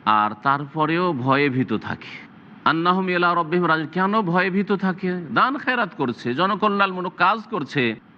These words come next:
আর তারপরে ভয় করে কেন? এই জন্য যে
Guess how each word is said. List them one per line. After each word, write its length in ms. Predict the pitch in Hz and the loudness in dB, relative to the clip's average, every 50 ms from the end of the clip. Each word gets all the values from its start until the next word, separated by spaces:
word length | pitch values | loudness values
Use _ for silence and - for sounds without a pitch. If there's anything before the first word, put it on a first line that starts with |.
| - - - | -20 -8 0
আর 160 | - 135 156 160 - | 2 2 2 2 0
তারপরে 420 | 214 220 214 202 226 233 226 226 | 0 0 0 0 0 2 2 2
ভয় 280 | 214 190 202 214 208 185 | 2 2 2 2 0 0
করে 240 | 196 190 170 185 | 0 -2 -2 -2
কেন? 440 | 165 170 180 151 147 143 139 135 135 | 0 0 0 0 0 0 0 -2 -2
এই 160 | - - 185 | 0 0 -2
জন্য 480 | 175 160 190 185 185 185 180 180 180 160 | 0 0 0 0 0 2 2 2 0 0
যে 480 | 151 151 143 127 123 131 151 165 - | 0 2 2 4 4 2 2 0 -2